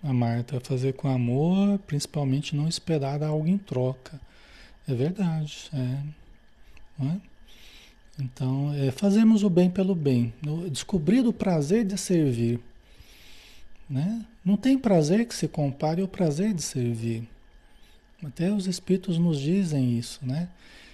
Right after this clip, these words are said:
Só que isso é uma descoberta de cada um, né? Cada um é que vai descobrir isso.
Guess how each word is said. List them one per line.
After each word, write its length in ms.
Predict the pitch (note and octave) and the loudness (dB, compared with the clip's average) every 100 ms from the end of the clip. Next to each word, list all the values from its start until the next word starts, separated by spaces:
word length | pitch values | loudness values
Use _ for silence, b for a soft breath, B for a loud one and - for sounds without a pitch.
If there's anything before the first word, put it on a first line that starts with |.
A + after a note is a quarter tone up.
| B | B
Só 240 | - - F3 | -12 -2 -2
que 160 | - | 4
isso 300 | A#3 A3+ - | 4 4 4
é 20 | A#3 | 6
uma 140 | A#3 | 6
descoberta 600 | A3+ - F3+ D#3+ E3+ G3 | 4 0 4 6 6 2
de 120 | F3 | -2
cada 260 | - G3 A#3+ | -2 0 2
um, 380 | A#3+ F#3 E3+ D3 | 4 6 4 0
né? 160 | D#3 - | -6 -6
Cada 220 | D#3 C#3 | -6 -4
um 180 | C#3 F3+ | -2 -2
é 20 | |
que 140 | G#3 E3 | -2 0
vai 160 | D#3 | 0
descobrir 580 | C#3+ - D3 B2+ D3+ C#3 | 0 -4 -4 0 2 0
isso. 300 | A2+ - - | -2 -8 -16